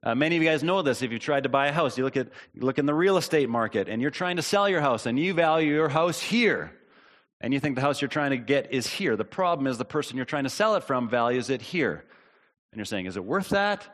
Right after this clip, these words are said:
Well, it is worth that if someone's willing to pay that. The value of something is determined by the price of the return, by the price somebody's willing to give to something.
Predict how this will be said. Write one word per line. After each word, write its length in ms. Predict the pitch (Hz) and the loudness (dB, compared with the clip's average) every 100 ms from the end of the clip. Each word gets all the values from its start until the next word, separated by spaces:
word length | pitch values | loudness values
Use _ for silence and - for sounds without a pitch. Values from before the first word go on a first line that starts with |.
| - _ _ _ | -20 _ _ _
Well, 180 | 123 | -2
it 80 | 123 | 0
is 240 | 135 196 143 | 0 -2 -2
worth 200 | 127 113 | -4 0
that 200 | 123 117 | -2 -2
if 60 | |
someone's 340 | - 131 127 113 | -4 -4 -4 -6
willing 160 | 131 | -6
to 60 | 135 | -6
pay 240 | - 208 | -2 -2
that. 320 | 120 82 69 - _ _ _ _ _ _ _ _ _ _ _ - | 0 -4 -6 -16 _ _ _ _ _ _ _ _ _ _ _ -6
The 80 | |
value 460 | 120 160 185 208 196 | 0 2 4 2 2
of 80 | 160 | 0
something 560 | 175 165 - 156 151 | 0 -2 -2 -2 -2
is 200 | 147 139 | -2 -4
determined 720 | 110 123 - 160 160 156 147 120 | -6 -8 -6 -4 -2 0 -2 0
by 180 | 123 123 | 0 0
the 140 | 120 | -2
price 640 | - 143 135 135 - - - _ | -4 -2 0 0 -4 -10 -16 _
of 80 | 123 | -6
the 100 | 120 | -4
return, 380 | 120 - 127 110 | -4 -4 -4 -2
by 140 | 104 | 0
the 80 | 104 | -2
price 260 | 101 131 117 | -2 -4 -2
somebody's 400 | 135 117 113 107 | -4 -4 -4 -4
willing 200 | 113 107 | -4 -4
to 60 | |
give 240 | 98 107 - | -2 -4 -4
to 100 | 104 | -10
something. 480 | - 98 - - | -12 -12 -16 -20